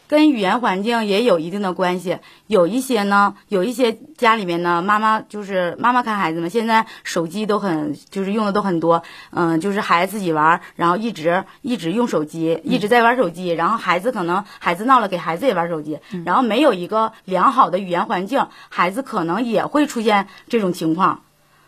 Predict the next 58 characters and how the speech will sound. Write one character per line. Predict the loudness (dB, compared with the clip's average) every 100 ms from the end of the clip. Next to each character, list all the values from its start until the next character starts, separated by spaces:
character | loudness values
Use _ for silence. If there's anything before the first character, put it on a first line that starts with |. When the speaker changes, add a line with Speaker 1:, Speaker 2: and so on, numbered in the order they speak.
| _
Speaker 1:
呃， | -6 -2
如 | 2
果 | 2
本 | 4 4
身 | 6
他 | 6
有 | 6 2
一 | 0
点 | -2 -2
问 | -6
题 | -4
了， | -4
他 | -4
肯 | -4 -4
定 | -4
是 | -6 -8 _ _
更 | 0 0
严 | 0 -2
重 | -2 -2
一 |
些 | -6 -8
的。 | -8 -12 _ -10
Speaker 2:
嗯， | -4 -2
那 |
除 | 4 6
了 | 6
您 | 4
刚 | 4
才 | 2 0
举 | -2
的 | -4
例 | 0 0
子， | 0 -4
比 | -4
如 | -6
说 | -6
孩 | -6 -6
子 | -6 -4
在 | 0 0 0 -2 -6
这 | -8
个 | -6 -6
九 | -4 -4
个 | 0
月 | 2 4 4
以 | 0 -6
后 | 2 4
啊， | 4 4 -2 -2
会 | 0 0
发 | -2
出 | -2 -2
爸 | 0 2
爸 | 2
妈 | 2 4
妈 | 4
的 | 2
这 | 0 -4
个 | -4
音， | -2 -4